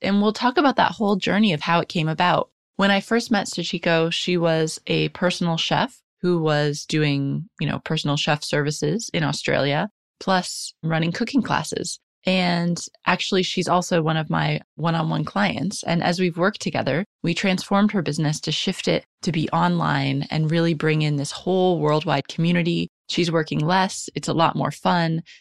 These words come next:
She's making way more money and having a lot more impact and still having time to spend time with her family, which is her top priority.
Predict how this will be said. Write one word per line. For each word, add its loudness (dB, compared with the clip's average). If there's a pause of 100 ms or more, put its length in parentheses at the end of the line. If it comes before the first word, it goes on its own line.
(140)
She's -4
making 0
way 2
more 2
money 0
and -2
having 0
a 0
lot 0
more -2
impact -4 (260)
and -2
still 0
having -2
time -2
to -8
spend -4
time 0
with -2
her -4
family, 0
which -6
is -2
her -2
top -4
priority. -2